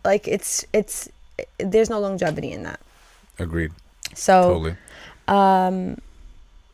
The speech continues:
Speaker 1: another question that Evo thinks is important to ask is, you think it's important for someone to ask about their culture?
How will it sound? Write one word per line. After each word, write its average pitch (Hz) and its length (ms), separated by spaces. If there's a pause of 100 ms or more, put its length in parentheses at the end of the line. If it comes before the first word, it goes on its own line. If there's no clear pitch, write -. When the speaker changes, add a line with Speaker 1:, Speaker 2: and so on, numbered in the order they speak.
(680)
Speaker 1:
another 254 300
question 202 400
that 190 160
Evo 190 260
thinks 190 320
is 180 140
important - 440
to - 160
ask 175 440
is, 170 560 (1300)
you 240 380
think 277 260
it's 320 140
important 208 440
for 208 140
someone 190 300
to - 200
ask 175 460
about 175 540
their 170 340
culture? 220 460